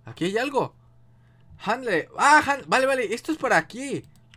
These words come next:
Pero ¿cómo lo, cómo lo, lo arrastro o qué rayos? Ah, ¿en dónde era? ¿Dónde? A ver,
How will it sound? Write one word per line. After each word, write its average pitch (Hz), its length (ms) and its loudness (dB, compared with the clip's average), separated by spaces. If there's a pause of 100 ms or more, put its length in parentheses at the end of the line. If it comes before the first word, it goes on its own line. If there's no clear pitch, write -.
(800)
Pero 165 220 -2
¿cómo 226 220 0
lo, 180 260 0
cómo 202 240 -4
lo, 143 500 2
lo 131 360 -4
arrastro 226 680 -2
o 151 160 0
qué 165 100 -6
rayos? 170 420 -6 (1700)
Ah, 120 1000 -8
¿en 127 140 -8
dónde 202 240 -2
era? 262 120 0
¿Dónde? 196 260 -4
A 123 100 -4
ver, 127 220 -8